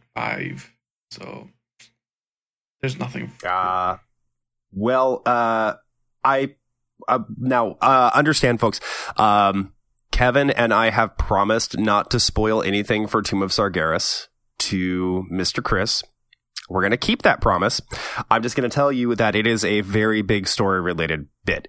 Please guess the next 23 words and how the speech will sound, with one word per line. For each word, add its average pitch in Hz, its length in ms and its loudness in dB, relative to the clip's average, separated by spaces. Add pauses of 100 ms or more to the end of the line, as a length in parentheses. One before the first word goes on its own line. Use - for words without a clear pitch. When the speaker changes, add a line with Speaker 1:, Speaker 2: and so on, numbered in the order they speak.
Speaker 2:
in 80 140 -4
there, - 120 0
Speaker 1:
Oh, 220 80 6
no, 240 200 4
Speaker 2:
so. 226 100 4
Speaker 1:
no, 202 80 6
I 202 100 6
know. 202 200 4
I've, 160 340 2
I've, 165 200 4
I've 170 120 2
been 165 120 2
enjoying 165 680 2
the 151 80 -4
story 147 580 0
from 139 500 -2
Tomb, 135 680 -2 (560)
but 151 160 2
there's 147 140 -4
been 147 180 -2
no 151 240 0
open-world 139 500 -4
story. - 320 -6